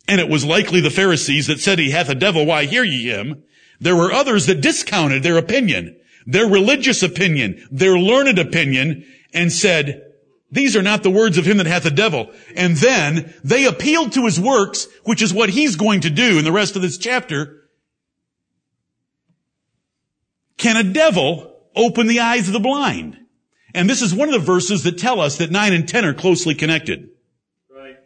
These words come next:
The reason we have that here is that they have just seen a man born blind and had been blind for a long time, now seeing by the Lord Jesus Christ's healing power. Can a devil open the eyes of the blind? When has it been done by a devil?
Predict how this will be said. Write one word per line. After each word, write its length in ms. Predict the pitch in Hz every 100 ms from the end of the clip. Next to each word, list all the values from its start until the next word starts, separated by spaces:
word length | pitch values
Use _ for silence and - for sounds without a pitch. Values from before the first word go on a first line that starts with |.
| _
The 100 | -
reason 300 | 139 214 185
we 120 | 190 170
have 220 | 196 170
that 160 | 147
here 420 | 127 127 123 127 - - _
is 200 | - 156
that 240 | 147 143 - _ _ -
they 120 | 175
have 120 | 196
just 260 | 131 185 -
seen 540 | 247 220 143 139 143 - _
a 80 | -
man 500 | 131 226 202 151 117
born 360 | 202 220 180 147
blind 500 | 170 247 226 139 143
and 80 |
had 120 | 147 135
been 160 | 220
blind 360 | 175 202 202 185
for 100 | 180
a 40 |
long 300 | 165 202 190
time, 320 | - 226 214
now 200 | 185 220
seeing 680 | 202 - 320 285 107 90 76 _ _ 98 _ _ _ _ -
by 220 | 131 156
the 100 | 156
Lord 220 | 175 170
Jesus 380 | 156 180 156 -
Christ's 360 | 202 180 156
healing 340 | - 196 156 143
power. 440 | 156 190 110 - - _ _
Can 160 | - 190
a 40 |
devil 380 | 170 262 240 185
open 200 | 202 180
the 120 | 180
eyes 200 | 190 202
of 120 | 151 170
the 60 |
blind? 240 | 214 190 135 - 185
When 140 | 302
has 140 | 311
it 120 | 262 214
been 140 | 226
done 220 | 233 233
by 140 | 220 208
a 100 | 185
devil? 520 | 220 233 160 -